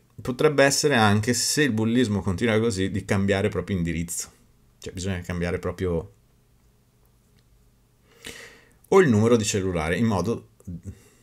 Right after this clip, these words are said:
di non essere più reperibile. Non rispondere alle minacce ricevute, salva tutti i messaggi e annota i tempi delle telefonate o i luoghi, veri o virtuali, delle persecuzioni.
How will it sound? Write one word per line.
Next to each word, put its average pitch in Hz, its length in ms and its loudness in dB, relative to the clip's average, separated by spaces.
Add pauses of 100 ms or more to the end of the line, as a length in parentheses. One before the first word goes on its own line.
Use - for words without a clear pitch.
(1040)
di 98 140 -8
non 87 140 -6
essere 87 280 -4
più 92 140 -4
reperibile. 90 680 0 (520)
Non 180 260 6
rispondere 143 760 4
alle 98 140 4
minacce 104 540 2
ricevute, 90 680 -2
salva 202 680 4
tutti 170 340 -6
i 135 60 -2
messaggi 165 720 2
e 156 80 4
annota 135 680 2
i 117 220 2
tempi 165 400 4
delle 117 240 6
telefonate 139 840 0
o 139 120 4
i 135 120 2
luoghi, 85 640 2
veri 151 440 6
o 170 60 2
virtuali, 120 680 2
delle 120 240 2
persecuzioni. - 1000 -8